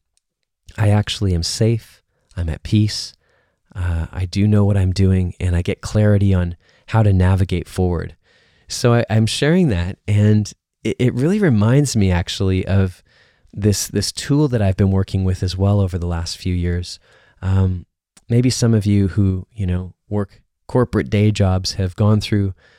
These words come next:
uh, a version of what I'm about to speak to here, but there's a tool that I'm trained in called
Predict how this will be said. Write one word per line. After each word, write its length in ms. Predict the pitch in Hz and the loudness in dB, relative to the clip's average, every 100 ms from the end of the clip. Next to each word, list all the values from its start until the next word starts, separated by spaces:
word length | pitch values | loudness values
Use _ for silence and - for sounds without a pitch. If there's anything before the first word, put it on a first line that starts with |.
| _ _ _ | _ _ _
uh, 120 | 92 - | -14 -8
a 100 | 104 | -6
version 420 | 92 110 110 101 | 2 4 4 2
of 120 | 92 | 0
what 100 | 95 | 0
I'm 100 | 92 | 0
about 280 | 95 95 98 | 0 0 -2
to 80 | 87 | -4
speak 480 | - - 110 - _ | -8 -4 -6 -6 _
to 260 | - - 90 | -12 -4 -4
here, 320 | 87 90 85 | -2 -4 -4
but 200 | 92 92 - _ _ | -4 -10 -12 _ _
there's 180 | - 104 | -4 -2
a 60 | 104 | -2
tool 380 | - 147 175 | -2 0 2
that 140 | 139 101 | 2 0
I'm 140 | 92 | 0
trained 380 | 92 104 98 98 | 0 2 2 2
in 180 | 95 90 | 0 -2
called 360 | - 92 90 | -4 -4 -4